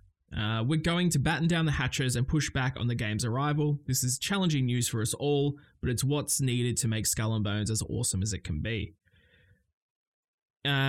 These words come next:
now this, uh, you know, comes from, you know, 'cause people are following this game pretty hard. Uh, back in September last year, uh,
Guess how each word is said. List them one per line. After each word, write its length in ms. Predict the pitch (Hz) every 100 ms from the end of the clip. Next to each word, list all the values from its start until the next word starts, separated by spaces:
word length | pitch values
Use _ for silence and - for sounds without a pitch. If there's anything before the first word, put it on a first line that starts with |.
| 135
now 160 | 135
this, 380 | 139 196 - -
uh, 420 | 165 151 151 147 135 -
you 160 | 156 151
know, 100 | 147
comes 420 | 175 160 151 -
from, 600 | - 147 139 139 139 135 - _ _ -
you 120 | 127
know, 160 | 127 131
'cause 160 | 135
people 300 | - 127 135
are 40 | 139
following 300 | 139 127 131
this 140 | 127
game 320 | 127 120 120
pretty 360 | - 123 123 135
hard. 360 | 120 117 101 - - - _
Uh, 320 | - 113 110 104
back 280 | 135 131 156
in 80 |
September 760 | 135 170 175 - - 208 202 180
last 400 | 156 131 123 -
year, 320 | 117 110 104 - _ -
uh, 320 | 107 104